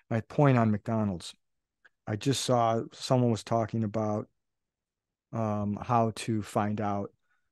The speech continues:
um, how someone heard about you. You know, did, uh, did our digital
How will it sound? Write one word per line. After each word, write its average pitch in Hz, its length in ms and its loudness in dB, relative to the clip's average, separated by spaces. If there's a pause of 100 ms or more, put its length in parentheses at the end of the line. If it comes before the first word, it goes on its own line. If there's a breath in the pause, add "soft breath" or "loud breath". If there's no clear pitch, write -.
(100)
um, 104 480 -6
how 113 280 0
someone 107 380 -2
heard 110 220 -2
about 104 380 -4
you. 110 240 -8 (380 soft breath)
You 98 100 -6
know, 101 80 -6
did, 104 260 -4
uh, 104 140 -6
did 113 200 0
our 110 120 2
digital 107 720 -4